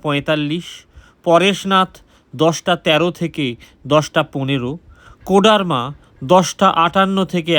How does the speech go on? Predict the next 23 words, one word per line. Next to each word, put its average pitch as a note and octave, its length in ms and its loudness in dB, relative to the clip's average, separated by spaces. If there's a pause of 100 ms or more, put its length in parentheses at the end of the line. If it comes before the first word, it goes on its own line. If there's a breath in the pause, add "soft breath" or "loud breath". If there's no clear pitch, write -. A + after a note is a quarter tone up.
এগারোটা C#3 440 -2 (580)
এবং F3+ 140 0 (200)
গয়া D#3+ 260 4 (100)
পৌঁছবে D3 480 -4 (520 soft breath)
বেলা D#3 260 2 (100)
বারোটা D#3+ 440 2
বেজে B2+ 240 -4 (380 soft breath)
তিরিশ F3 300 0 (140)
মিনিটে। A2 360 -10 (920 soft breath)
গয়া F3 320 4 (100)
থেকে A3 200 0 (120)
ফেরত F#3 300 0 (140)
যাত্রায় D3+ 480 -4 (460 soft breath)
ট্রেনটি, F#3 400 0 (100)
যার D#3 160 4 (100)
নম্বর D3+ 320 -2 (420 soft breath)
টু A3 80 2 (120)
টু A3+ 80 0 (140)
থ্রি G3 180 -2 (420)
জিরো F3+ 240 4 (100)
ফোর, A#2+ 220 -2 (500 soft breath)
ছাড়বে F3+ 420 2 (1040 soft breath)
বিকেল F3 360 4